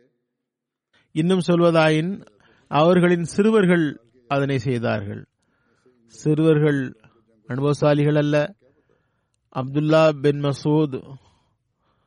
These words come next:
அபூஜஹலிடம் கேட்டார்கள், "உங்களுக்கு ஏதாவது விருப்பம் உண்டா?"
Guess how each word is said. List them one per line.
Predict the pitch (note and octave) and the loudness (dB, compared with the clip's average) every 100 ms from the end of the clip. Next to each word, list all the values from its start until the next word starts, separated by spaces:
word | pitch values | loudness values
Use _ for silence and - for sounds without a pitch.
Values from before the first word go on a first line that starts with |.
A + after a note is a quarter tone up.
| _ _ _ _ - | _ _ _ _ -8
அபூஜஹலிடம் | C#3 D#3 D#3+ D#3 D#3 D3 | -2 2 2 2 0 -2
கேட்டார்கள், | C#3+ D3 C#3+ D3+ D3 D#3 | -2 -2 0 0 2 0
"உங்களுக்கு | D3 D3 D3+ C3 D3+ | -2 -2 -2 -4 -4
ஏதாவது | C#3+ C#3 D3+ D3 | -2 0 2 2
விருப்பம் | D3 D3+ C#3+ | 0 -2 -4
உண்டா?" | C3+ B2+ B2+ C3 | -4 -4 -4 -4